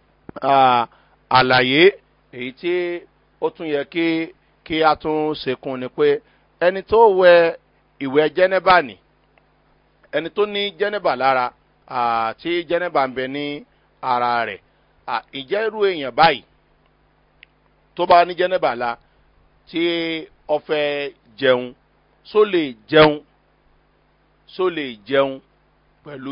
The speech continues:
jẹ́nẹ́bà lára? Kò sí tó burú kó jẹun pẹ̀lú jẹ́nẹ́bà lára. Kò sí tó burú pẹ̀lú kó jẹun pẹ̀lú jẹ́nẹ́bà lára. Eléyìí kò sí tí ó takò nínú ẹ̀sìn wa. Nínú àǹfààní tí a tún fẹ́ mú wá fún wa ni pé, bí èèyàn bá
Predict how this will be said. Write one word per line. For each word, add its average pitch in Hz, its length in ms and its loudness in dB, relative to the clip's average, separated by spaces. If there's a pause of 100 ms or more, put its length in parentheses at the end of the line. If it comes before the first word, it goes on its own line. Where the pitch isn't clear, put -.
(100)
jẹ́nẹ́bà 151 380 -4
lára? 117 200 -10
Kò - 160 -14
sí 196 160 -16
tó 220 100 0
burú 202 320 -12 (240)
kó 175 120 -10
jẹun 151 220 -12
pẹ̀lú 135 240 -16
jẹ́nẹ́bà 156 380 -10
lára. 110 160 -12 (540)
Kò 160 120 -10
sí 156 60 -12
tó 185 140 -6
burú 175 220 -8
pẹ̀lú 123 240 -8
kó 143 140 -12
jẹun 120 220 -12
pẹ̀lú 113 300 -18
jẹ́nẹ́bà 127 400 -12
lára. 98 180 -16
Eléyìí 143 280 -12
kò 110 140 -20
sí - 140 -20 (140)
tí 123 320 -12 (460)
ó 127 100 -8
takò 107 640 -14 (360)
nínú 113 420 -16 (100)
ẹ̀sìn 104 380 -16
wa. 104 260 -10 (280)
Nínú 226 140 -6
àǹfààní 151 360 -4
tí 165 120 -8
a 147 100 -4
tún - 120 -20
fẹ́ 156 140 -8
mú 151 180 -10
wá 147 120 -2
fún 147 180 -16
wa 127 100 -6
ni 127 100 -14
pé, 143 300 -14 (380)
bí 185 100 -8
èèyàn 156 240 -8
bá 170 140 -2